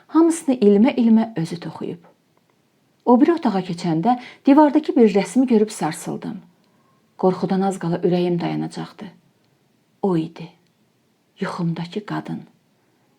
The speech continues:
Nənəmə bənzəmirdi. Bu başqa qadın idi. Çuxura düşmüş gözlərində acı kədər olsa da,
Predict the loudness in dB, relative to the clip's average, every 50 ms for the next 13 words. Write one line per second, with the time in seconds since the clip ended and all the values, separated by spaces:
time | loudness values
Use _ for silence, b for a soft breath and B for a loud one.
0 | _ _ _ _ _ 2 4 4 4 2 0 -2 -2 -4 -4 -4 -6 -8 -8 -8
1 | -8 -10 -12 -14 -16 -18 -18 -20 _ _ _ _ _ _ _ _ _ _ _ _
2 | _ _ _ _ _ _ _ -6 -6 -6 -6 _ -6 -6 -6 -6 -8 -8 -8 -8
3 | -8 -10 -10 -8 -10 -10 -10 -12 -14 -16 -20 -20 _ _ _ _ _ _ _ _
4 | _ _ _ _ _ _ _ _ _ _ -2 -2 0 0 0 -2 -2 -4 -6 -8
5 | -8 -6 -6 -6 -4 -2 -2 -2 0 -2 -2 -2 -2 -2 -2 -2 -2 -4 -4 -6
6 | -6 -6 -6 -8 -6 -4 -4 -4 -4 -4 -6 -8 -8 -8 -8 -4 -4 -4